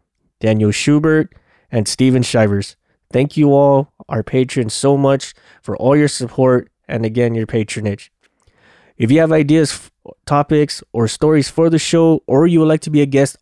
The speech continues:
on the show, visit cancel for maintenance dot com and drop us a line on our Contact Us section. We will do whatever we can to get you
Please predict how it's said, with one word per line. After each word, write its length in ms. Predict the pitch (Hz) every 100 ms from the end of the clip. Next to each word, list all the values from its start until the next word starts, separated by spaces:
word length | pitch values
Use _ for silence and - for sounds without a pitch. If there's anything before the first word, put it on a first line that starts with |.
| -
on 300 | 143 185 202
the 80 | 147
show, 420 | - 113 107 110 _ _ _ _ _ -
visit 320 | 131 147 151
cancel 320 | - 143 160
for 160 | 139 131
maintenance 340 | 123 123 113
dot 240 | - 110 107
com 400 | 139 143 143 123 -
and 180 | 113
drop 280 | 107 127 135
us 160 | 135 -
a 40 |
line 300 | 117 120 123
on 160 | 113 104
our 120 | 101
Contact 540 | - 151 160 156 147
Us 120 | 120 107
section. 500 | 120 107 - 101 - _ _ _ _
We 100 | 120
will 80 | 110
do 220 | 110 113
whatever 400 | 107 110 131 147
we 140 | 156 151
can 280 | 160 151 143
to 80 |
get 220 | 110 110 101
you 460 | 113 147 160 -